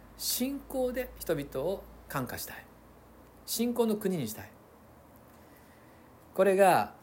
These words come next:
ダビデの、おー、こだわりでした。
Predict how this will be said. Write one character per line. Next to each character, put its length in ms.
ダ 140
ビ 80
デ 100
の、 100
お 20
ー、 20
こ 100
だ 140
わ 100
り 80
で 80
し 40
た。 180